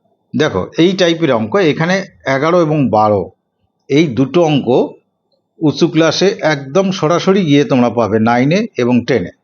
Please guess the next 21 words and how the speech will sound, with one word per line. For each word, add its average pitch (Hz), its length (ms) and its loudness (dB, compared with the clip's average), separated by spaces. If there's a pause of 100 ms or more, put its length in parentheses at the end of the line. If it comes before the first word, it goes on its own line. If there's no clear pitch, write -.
(720)
সুতরাং 175 360 0 (320)
আমরা 139 200 2 (220)
এই 127 120 -2
দুটো 135 240 0
অঙ্ক 135 140 -2 (240)
একটু - 140 -2 (140)
ভালো 143 200 2
করে 156 120 0 (100)
মনোযোগ 113 360 0
দিয়ে 110 200 2
শুনবে। 95 260 -2 (500)
আমার 147 320 2 (140)
বর্তমান 135 420 0 (160)
বয়সের 135 520 2 (500)
সাত 131 180 -4 (100)
গুণ 123 160 0
হচ্ছে 120 180 0 (120)
বাবার 120 360 2
বয়স। 90 260 -6
তা 165 40 0 (100)
আমার 185 140 2